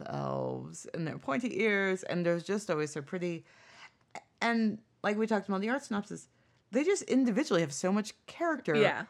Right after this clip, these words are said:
Speaker 1: for people we don't even, like, get to know.
Speaker 2: At all. They're not, like, all they do is become part of the mob.
Speaker 1: That's it.
Speaker 2: They're not even part of, like,
Speaker 1: They don't even have their
Speaker 2: adjacent
Speaker 1: own mo-, moment.
Speaker 2: No.
Speaker 1: And also one of the best drawn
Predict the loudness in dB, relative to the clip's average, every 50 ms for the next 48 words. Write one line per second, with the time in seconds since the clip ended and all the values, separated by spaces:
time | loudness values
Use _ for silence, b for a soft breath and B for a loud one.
0 | b b b b -2 -2 0 2 2 2 4 4 4 4 6 6 6 6 6 4
1 | 4 4 4 4 4 4 2 0 -4 _ -6 0 0 0 0 2 0 2 2 4
2 | 4 4 4 2 2 2 0 -4 -6 -8 -6 -4 -2 -2 -2 0 -2 0 0 -2
3 | -4 -6 -10 _ _ _ _ _ _ _ _ _ _ _ _ _ _ _ _ 2
4 | 4 6 6 8 6 6 6 6 4 2 4 4 4 4 6 6 4 0 0 2
5 | 0 2 2 0 0 -2 -8 -12 -10 -8 -8 -8 -6 -8 -8 -10 -8 -10 -10 -8
6 | -6 -8 -6 -8 -10 -10 -12 -18 _ _ _ _ _ _ _ _ _ _ _ _
7 | _ _ _ _ _ _ 2 2 6 6 4 4 4 -2 _ -20 -20 _ _ _
8 | _ 0 2 4 6 6 6 4 4 2 0 -4 -4 -2 -4 -4 -2 -2 -2 -2
9 | -2 -4 -8 -16 _ _ _ _ _ _ _ _ _ 0 2 6 6 6 8 10
10 | 10 10 10 10 10 10 10 8 6 6 6 6 6 6 4 2 -4 _ 0 2
11 | 2 4 4 2 2 0 -2 0 0 0 0 -2 -4 -8 -16 -20 _ B B B
12 | B B B B B B B B B B B _ _ _ _ _ 2 2 4 4
13 | 2 2 2 2 2 2 4 2 4 4 2 4 4 2 2 0 0 2 4 4
14 | 6 6 4 2 0 -2 -6